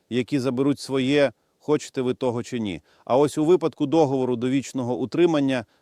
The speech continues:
виграєте ви. Так, ви віддаєте право власності формально,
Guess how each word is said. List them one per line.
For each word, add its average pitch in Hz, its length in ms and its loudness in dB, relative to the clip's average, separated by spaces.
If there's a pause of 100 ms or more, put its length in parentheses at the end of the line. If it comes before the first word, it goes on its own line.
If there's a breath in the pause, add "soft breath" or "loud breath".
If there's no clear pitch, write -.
виграєте 131 920 0
ви. 110 420 -2 (480)
Так, 156 380 0 (260)
ви 135 240 2
віддаєте 135 680 0
право 123 400 0
власності 120 720 -2 (180)
формально, 120 680 -2